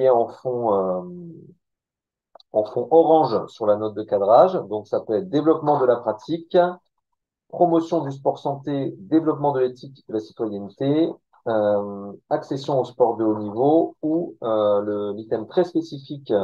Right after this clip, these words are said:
pour les clubs concernés, animation, vacances olympiques et paralympiques. Vous allez choisir, euh, la modalité, euh, fédérale et, euh, vous allez choisir les, euh, les publics spécifiques, euh,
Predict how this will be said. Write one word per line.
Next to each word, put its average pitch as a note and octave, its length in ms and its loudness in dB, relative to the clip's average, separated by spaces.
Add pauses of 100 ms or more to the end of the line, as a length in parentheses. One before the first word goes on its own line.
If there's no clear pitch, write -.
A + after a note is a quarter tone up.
(140)
pour G#2+ 160 -4
les G2+ 120 -4
clubs A#2+ 180 -4
concernés, A2+ 520 -6
animation, A#2 680 -6
vacances B2 340 -6
olympiques A2 340 -8
et C#3 60 -8
paralympiques. B2 680 -6 (560)
Vous G#2+ 120 0
allez B2 160 6
choisir, B2 680 -2 (120)
euh, F2+ 260 -2
la A2+ 160 2
modalité, G#2+ 580 -2 (240)
euh, F2 400 -8 (100)
fédérale G2+ 640 0 (460)
et, C#3+ 200 4 (200)
euh, A#2 100 0
vous A2 180 -8
allez G#2+ 140 -2
choisir B2 500 -2
les, C#3+ 400 -2 (1000)
euh, G#2 1300 -2
les G2+ 120 -8
publics D3 320 -4
spécifiques, D#3+ 600 -6
euh, A2 460 0